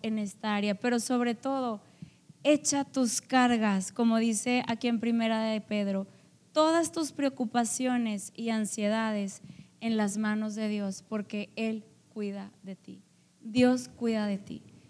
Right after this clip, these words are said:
Dios está al pendiente de cada una de tus necesidades. Dice la Biblia que Él siempre está atento a nuestras oraciones. Dios siempre está atento, pero Él está muy interesado en nuestro corazón.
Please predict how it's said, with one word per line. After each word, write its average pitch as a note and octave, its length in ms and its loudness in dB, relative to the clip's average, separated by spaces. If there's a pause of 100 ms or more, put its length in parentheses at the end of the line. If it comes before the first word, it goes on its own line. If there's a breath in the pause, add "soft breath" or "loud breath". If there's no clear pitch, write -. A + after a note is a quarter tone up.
Dios B3 320 2
está C4 400 0
al C4 140 2
pendiente A#3+ 640 0
de A#3 160 0
cada A#3+ 300 2
una B3 300 2
de A3+ 80 -4
tus A3+ 160 -8
necesidades. G3 880 -6 (360 loud breath)
Dice B3 220 2
la C4 140 8
Biblia B3 400 4
que B3 140 6
Él B3+ 120 6
siempre B3+ 420 0
está A#3+ 440 0 (100)
atento A#3 920 0 (380 loud breath)
a A#3+ 100 -4
nuestras A3+ 600 -2
oraciones. F#3+ 680 -4 (1000 soft breath)
Dios C4 140 6
siempre C4 340 2
está A#3+ 320 -2
atento, A3 500 -6
pero A3+ 380 0
Él C4 460 4
está A#3 500 -6 (220 loud breath)
muy C#4 360 6
interesado C4 960 0
en A#3+ 200 2
nuestro A#3+ 420 0
corazón. G3+ 640 -6